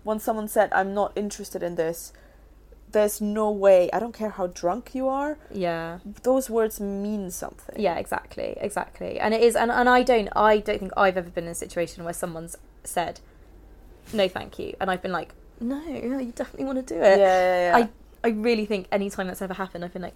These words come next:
Speaker 2: "Oh, okay," you
Speaker 1: Yeah.
Speaker 2: know? So it's kind of, so what is the, but then there must be some massive disconnect going on in someone's emotions and mind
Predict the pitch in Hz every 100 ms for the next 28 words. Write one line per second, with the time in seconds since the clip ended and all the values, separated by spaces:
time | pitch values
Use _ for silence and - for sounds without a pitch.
0 | - 233 - - - - 311 285 254 -
1 | - 220 208 196 - - - - 226 220
2 | 220 220 - 247 233 208 220 - - -
3 | - 233 214 254 - 233 - 220 202 -
4 | - 226 254 254 240 - - 208 226 247
5 | 277 277 - - 202 175 - 233 208 202
6 | 208 208 214 190 - 180 - 202 - -
7 | - - - 196 185 180 170 196 185 185
8 | 175 170 - - _ _ - - - -
9 | 285 - - - - - 190 185 - 165
10 | 170 175 175 190 170 165 180